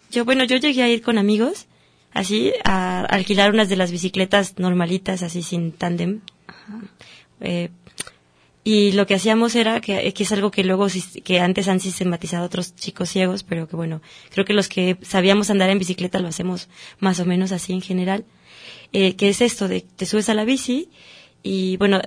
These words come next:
Speaker 1: de mí, cuando fui a la vía, detrás de mí iba otro amigo, normovisual, en su bicicleta también, solo pendiente de que no me fuera a desviar. Yo tenía que ser muy,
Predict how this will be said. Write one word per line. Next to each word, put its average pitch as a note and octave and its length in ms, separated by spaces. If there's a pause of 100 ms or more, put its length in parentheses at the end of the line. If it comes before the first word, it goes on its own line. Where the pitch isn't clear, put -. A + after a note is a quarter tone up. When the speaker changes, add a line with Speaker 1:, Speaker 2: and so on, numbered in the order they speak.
(120)
Speaker 1:
de F#3+ 300
mí, G#3+ 320
cuando F#3 220
fui G3 100
a G3 40
la G#3 100
vía, A3 180
detrás F#3+ 340
de G3 120
mí G3+ 180
iba E3+ 220
otro F#3+ 260
amigo, A3 400 (260)
normovisual, F#3 720 (360)
en F3 120
su F3+ 140
bicicleta G3 640
también, G3 500 (800)
solo G#3 500 (260)
pendiente G#3+ 460
de A#3 120
que G3+ 100
no F#3+ 100
me G3+ 120
fuera G3 300
a F#3+ 60
desviar. F#3+ 360
Yo G3+ 120
tenía F#3+ 220
que F#3+ 100
ser F#3 240
muy, F#3+ 420